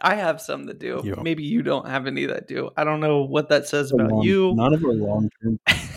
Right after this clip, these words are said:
Speaker 2: Yeah.
Speaker 1: Ah, dude, how are
Speaker 2: That's
Speaker 1: you doing on
Speaker 2: hit
Speaker 1: this,
Speaker 2: that.
Speaker 1: uh, I don't know, mid-December weekend? How's life? How you doing?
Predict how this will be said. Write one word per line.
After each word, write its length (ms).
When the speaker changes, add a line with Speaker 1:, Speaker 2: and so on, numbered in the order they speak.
Speaker 2:
Yeah. 340
Speaker 1:
Ah, 600
dude, 400
how 320
are 100
Speaker 2:
That's 120
Speaker 1:
you 60
doing 400
on 260
Speaker 2:
hit 60
Speaker 1:
this, 280
Speaker 2:
that. 80
Speaker 1:
uh, 380
I 100
don't 120
know, 180
mid-December 880
weekend? 520
How's 300
life? 420
How 60
you 60
doing? 260